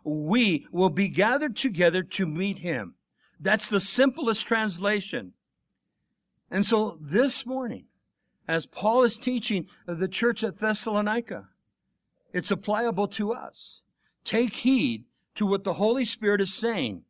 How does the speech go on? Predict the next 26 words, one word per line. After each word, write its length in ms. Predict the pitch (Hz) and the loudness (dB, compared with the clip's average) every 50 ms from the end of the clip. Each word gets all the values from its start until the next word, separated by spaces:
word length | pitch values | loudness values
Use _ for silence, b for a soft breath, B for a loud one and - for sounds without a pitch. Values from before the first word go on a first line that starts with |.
| _ _ _ _ _ _ _ _ _ _ _ _ | _ _ _ _ _ _ _ _ _ _ _ _
Not 240 | - 175 202 233 233 | 0 2 2 2 2
what 180 | 277 294 254 | 0 0 0
man 320 | 220 208 190 202 240 254 240 | 2 2 2 4 4 4 4
is 120 | 220 - | 4 4
saying. 220 | - 196 175 156 B B B B | 4 2 2 2 B B B B
The 100 | - 160 | 0 4
rapture's 440 | 165 156 175 175 - - 202 185 151 | 6 6 6 6 4 2 2 2 2
already 280 | 196 190 196 208 220 214 | 2 2 2 2 0 -2
happened. 380 | 208 240 277 277 - - - _ _ _ b b b b b | -2 -4 -6 -8 -14 -20 -20 _ _ _ b b b b b
The 100 | 165 175 | -4 -4
tribulation, 840 | - - 208 202 170 170 202 196 208 233 247 240 - 240 196 147 B B B | 2 4 4 6 6 6 6 6 6 4 4 4 4 2 2 2 B B B
we're 240 | - 165 190 190 208 | 2 6 6 6 6
already 500 | 202 196 202 202 202 208 220 214 226 226 | 6 4 4 4 4 2 2 0 -2 -4
in 220 | 208 247 294 277 | -4 -4 -6 -6
it. 140 | 170 104 - _ _ _ _ _ _ _ _ _ _ _ _ _ _ _ _ - | -6 -8 -12 _ _ _ _ _ _ _ _ _ _ _ _ _ _ _ _ -2
Take 260 | - - 247 247 - | 0 0 0 0 2
heed 360 | - - 262 240 202 185 196 B B B - | 2 4 4 4 4 2 -2 B B B -2
to 100 | - 208 | 0 2
what 200 | 185 196 190 190 | 2 2 2 0
the 100 | 180 175 | -2 -2
Spirit 420 | - - - - 226 226 240 233 | -2 -2 -4 -4 -2 -2 0 0
of 60 | 214 | 0
the 100 | 196 196 | 0 -2
Lord 300 | 180 170 170 196 226 247 | -2 0 0 0 2 2
is 120 | 233 214 - | 0 0 0
saying 400 | - - 160 131 113 101 92 | -2 -2 -2 -4 -4 -6 -8